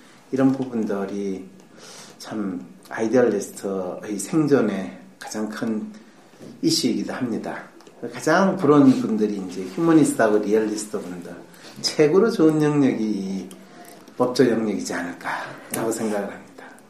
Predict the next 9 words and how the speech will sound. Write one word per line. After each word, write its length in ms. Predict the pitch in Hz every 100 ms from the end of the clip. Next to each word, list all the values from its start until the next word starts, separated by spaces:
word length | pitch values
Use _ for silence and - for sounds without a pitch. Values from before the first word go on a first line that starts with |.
| - - - - -
그래서 540 | - 139 135 135 117 110 -
보통 580 | 131 170 180 170 139
뭐 480 | 131 123 113 107 - - - _ -
예를 180 | 123 131
들면 640 | 131 113 110 110 104 101 -
김기춘 680 | - 151 147 156 - 143 113
씨, 260 | - - 92 - - -
우병우 580 | 123 131 147 143 131 113
씨, 420 | - 104 95